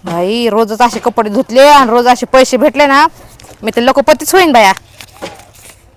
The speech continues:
धुते आता कपडे. किती झालेत?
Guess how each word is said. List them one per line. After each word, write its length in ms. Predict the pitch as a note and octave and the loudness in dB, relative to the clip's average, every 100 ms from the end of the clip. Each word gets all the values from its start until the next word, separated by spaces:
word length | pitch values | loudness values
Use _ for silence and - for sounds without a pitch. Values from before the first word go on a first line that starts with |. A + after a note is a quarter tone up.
| _ _ - _ _ _ - _ _ - - _ _ _ E3 | _ _ -20 _ _ _ -20 _ _ -20 -20 _ _ _ -12
धुते 240 | G3+ F#3 | -10 -6
आता 140 | F#3+ G3 | -6 -6
कपडे. 300 | G3 D#3 D3+ _ _ - _ - - - | -8 -10 -12 _ _ -20 _ -20 -20 -20
किती 160 | F3+ G3 | -18 -12
झालेत? 340 | G#3+ A3+ E3+ | -8 -6 -8